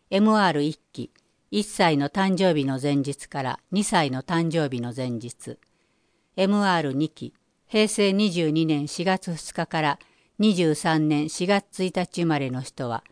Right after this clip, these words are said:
二十九年三月末までの接種期間。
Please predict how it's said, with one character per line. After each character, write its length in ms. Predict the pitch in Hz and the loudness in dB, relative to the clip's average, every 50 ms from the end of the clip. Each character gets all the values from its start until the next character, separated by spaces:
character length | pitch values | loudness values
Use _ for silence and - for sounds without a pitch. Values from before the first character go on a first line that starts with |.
| _ _ _ _ _ _ _ - - | _ _ _ _ _ _ _ -4 0
二 140 | 214 226 | 0 2
十 200 | 196 185 180 175 | 2 2 0 0
九 200 | 170 - - 165 | -2 -2 0 2
年 300 | 170 170 165 160 160 156 | 4 4 4 4 2 -2
三 320 | - - - 233 233 214 190 | -4 0 2 4 4 4 2
月 260 | 170 180 - - 151 | 0 -2 -2 -2 -2
末 280 | 160 180 202 - - 160 | -2 -2 -2 -2 -2 -2
ま 120 | 156 147 | -2 -2
で 120 | 135 131 | -2 -4
の 100 | 127 131 | -6 -8
接 320 | 131 - - 151 143 - - | -8 -6 -6 -6 -6 -6 -6
種 140 | 175 151 147 | -6 -6 -6
期 120 | - 139 | -6 -12
間。 260 | - - 123 123 170 | -8 -8 -10 -10 -10